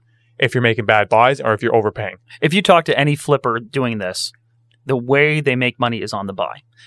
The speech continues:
Speaker 2: The work is
Speaker 1: A hundred percent.
Speaker 2: gonna be the work, and, and if anything, the work's gonna go up. It's not gonna go down.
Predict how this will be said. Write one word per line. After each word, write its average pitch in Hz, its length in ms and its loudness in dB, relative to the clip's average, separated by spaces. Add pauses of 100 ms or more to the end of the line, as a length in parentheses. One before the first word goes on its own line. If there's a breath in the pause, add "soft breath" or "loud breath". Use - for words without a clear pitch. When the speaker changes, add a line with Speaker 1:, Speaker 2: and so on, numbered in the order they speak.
(140 soft breath)
Speaker 2:
The 147 100 2
work - 0 -
is - 0 -
Speaker 1:
A - 20 4
hundred 208 160 4
percent. 185 160 -2
Speaker 2:
gonna 180 140 2
be 156 100 -2
the 139 100 2
work, 127 300 0
and, 120 100 -2
and 123 160 -2
if 135 120 -4
anything, 160 400 2
the 131 60 0
work's 135 240 -4
gonna 131 140 -4
go 123 140 0
up. 104 220 0
It's - 140 -10
not 151 200 4
gonna 139 140 -4
go 123 160 0
down. 113 240 -4